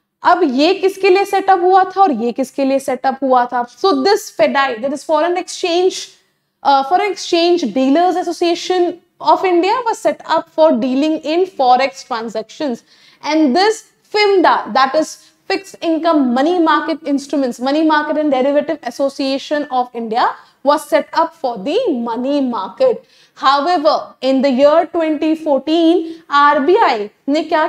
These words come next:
किया? In, uh, आरबीआई had come up, so there were people who were saying कि consolidated होना चाहिए, which could look after all these, and there should be one organization which is providing the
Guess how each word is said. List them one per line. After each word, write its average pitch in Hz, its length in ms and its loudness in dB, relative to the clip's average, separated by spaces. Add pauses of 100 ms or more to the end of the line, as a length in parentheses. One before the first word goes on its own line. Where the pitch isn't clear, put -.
किया? 302 300 -2 (260)
In, 339 260 0
uh, 269 300 0
आरबीआई 302 500 2
had 370 200 -4
come 277 240 0
up, - 160 -6
so 330 100 -6
there 320 200 -2
were 359 120 -2
people 339 420 0
who 359 100 2
were 359 120 -2
saying 330 360 -2
कि 403 260 -8
consolidated 339 920 0
होना 262 400 0
चाहिए, 233 340 -4 (360)
which 359 220 0
could 453 140 4
look 330 300 4
after 320 380 -2 (300)
all 359 340 4
these, 294 320 2 (380)
and 294 380 2
there 311 120 4
should 392 140 -4
be 440 160 0
one 277 200 0 (140)
organization 294 800 -2
which 311 120 -4
is 415 120 -4
providing 262 580 -2
the 381 100 0